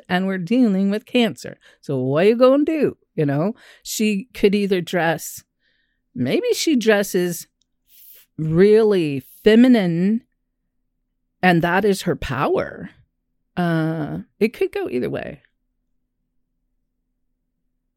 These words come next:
But it's not like she has, you know, it's not like she has Uranus there where she's just gonna look weird. You know what I mean?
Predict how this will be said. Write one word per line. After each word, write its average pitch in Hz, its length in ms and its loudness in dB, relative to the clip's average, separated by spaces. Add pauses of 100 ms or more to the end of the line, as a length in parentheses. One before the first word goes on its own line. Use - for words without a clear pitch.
(520)
But 277 120 8
it's 277 160 0
not 285 180 0
like 302 160 -4
she 311 180 0
has, 262 460 0
you 233 120 4
know, 151 360 0 (240)
it's 220 160 -2
not 247 160 -2
like 240 160 -6
she 233 160 0
has 175 640 -4
Uranus 196 500 2
there 127 240 -4
where 127 140 -4
she's - 180 -4
just 196 160 -2
gonna 160 140 -2
look 139 140 -4
weird. 123 420 -2 (140)
You 196 100 4
know 214 100 6
what 214 100 2
I 202 60 0
mean? 196 300 0